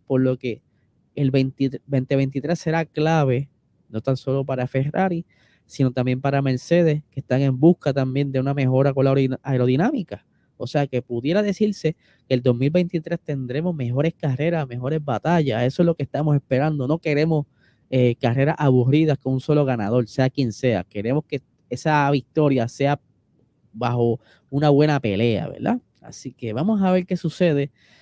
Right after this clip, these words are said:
con Ferrari, que, y ahora con todo esto del budget, ¿verdad? Que está, ha sido el tema de la semana.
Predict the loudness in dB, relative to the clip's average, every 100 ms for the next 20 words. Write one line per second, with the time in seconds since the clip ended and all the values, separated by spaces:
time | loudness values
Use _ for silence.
0 | _ _ _ 2 2 2 0 2 2 2
1 | 2 0 -4 -10 -4 -2 0 0 0 2
2 | 2 2 -2 -2 2 2 2 0 0 0
3 | 2 2 2 -2 -2 -2 -4 -6 -10 -6
4 | -4 -4 0 2 4 4 0 -4 -2 -2
5 | 0 -2 -2 -4 -4 -4 -2 -2 -2